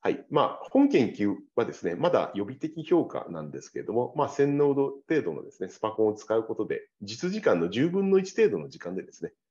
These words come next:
この三次元の強振動シミュレーションを実施することができると。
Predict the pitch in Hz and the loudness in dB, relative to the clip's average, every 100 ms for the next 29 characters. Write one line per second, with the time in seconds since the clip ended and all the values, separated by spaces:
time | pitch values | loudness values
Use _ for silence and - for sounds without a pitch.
0 | _ - 104 95 113 123 131 104 95 113 | _ -2 0 2 2 2 4 4 2 -2
1 | 101 95 95 90 87 - 92 87 - 123 | 0 -2 -2 -4 -4 -4 -2 -2 0 -2
2 | 110 78 - - - - 143 - - - | -4 -10 -16 -20 -10 0 0 0 -8 -20